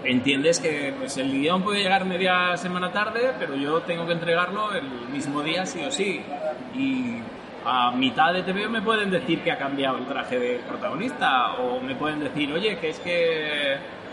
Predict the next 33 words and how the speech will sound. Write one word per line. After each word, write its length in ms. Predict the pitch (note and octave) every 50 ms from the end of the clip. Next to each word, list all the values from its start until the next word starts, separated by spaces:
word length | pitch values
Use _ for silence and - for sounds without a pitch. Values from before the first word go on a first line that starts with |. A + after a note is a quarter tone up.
| B2+
te 100 | B2+ C3+ C3+
cambiamos 360 | C#3 C#3 D#3 D3+ D3+ C3+ -
el 80 | C#3 C3
final", 400 | B2+ B2 D3 G#3 A#3+ A3+ G3+ D3+
o 140 | C3+ B2+ -
que 80 | B2+
en 80 | B2+ B2
vez 100 | C3+ C#3
de 100 | C#3+ C#3
darte 280 | C#3 C#3 C#3 - C#3+ A#2+
todo 200 | - C#3 C#3+ C#3
el, 300 | C3+ C3+ C3+ C3 C3 B2+ - - - - -
el 160 | C3 C3 B2
guión 260 | B2+ C3+ C#3 C#3+ C#3
entero 320 | C#3 C3+ C3 C#3+ C3+ C3+ B2
te 100 | C3 B2+
doy 460 | C3+ C#3 C#3 C#3 C3+ C3 C3+ - - -
tres 220 | - C3+ C#3+ C#3 -
páginas 440 | - C#3+ - - C#3 C#3 C3+ B2+ C3
del 120 | C3+ B2+
principio, 520 | C3+ C3+ B2 - C#3 C3+ B2+ C3 C3+ B2+
dos 220 | B2+ C3+ C#3+ C3+ C#3
del 140 | C#3 C3 B2+
medio, 480 | C3+ C#3 C#3 C#3+ C#3 C#3 C3+ C3 B2+ - - - - - - - - - - B2+
dos 220 | D#3+ D#3 D#3 C3
del 120 | - -
final 340 | - D3 C#3+ D3+ D3 D3+ D3 -
y 180 | D#3+ D3+ D3+
otra 340 | D#3 D3+ D3 D3+ C#3+ C#3+ C3+
que 240 | C3+ C#3 C3 C3 C3
no 140 | C3+ C3 C3
sé 120 | - - - -
qué. 220 | E3+ E3+ D3+ G#2